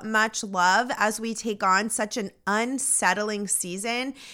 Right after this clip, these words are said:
You are not alone, and I just want you to know that. If you need a community to rally around you, the gals in the Hustle Sanely Squad Facebook group have been lifting one another's spirits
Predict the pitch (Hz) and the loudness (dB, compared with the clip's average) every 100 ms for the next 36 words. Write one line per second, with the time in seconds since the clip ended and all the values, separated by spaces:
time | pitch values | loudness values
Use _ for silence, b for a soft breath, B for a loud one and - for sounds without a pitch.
0 | B 240 277 247 254 247 233 220 233 - | B -2 2 4 4 2 6 10 10 10
1 | 240 233 202 190 220 269 285 208 208 208 | 4 2 2 2 0 -2 -2 0 0 0
2 | 214 220 190 190 220 - 208 175 190 214 | -2 -2 -4 -4 -6 -4 -4 -4 0 6
3 | 226 262 226 226 233 311 359 254 247 277 | 6 6 2 -2 -2 -2 -2 -2 0 -2
4 | 285 269 226 196 202 214 247 254 - 233 | -2 -4 -2 -2 -2 -4 -4 -4 -4 0
5 | 202 185 196 220 - 208 180 180 202 233 | 4 6 6 0 -2 0 0 0 -2 0
6 | 240 - B B - 247 226 208 269 294 | 0 -2 B B -4 4 8 8 8 4
7 | 285 285 247 233 254 247 208 208 226 - | 0 0 0 -2 -4 -4 -4 -4 -4 0
8 | 214 214 202 202 - 233 226 262 269 262 | 0 0 -4 -4 -2 -4 -2 0 0 0
9 | 269 208 226 220 196 202 - 247 247 254 | -2 0 -2 -2 0 -2 -2 -4 -2 -2
10 | 196 208 208 208 202 - - 294 339 330 | 0 -2 0 -2 -2 -2 -2 -2 0 0
11 | 320 - | -2 -6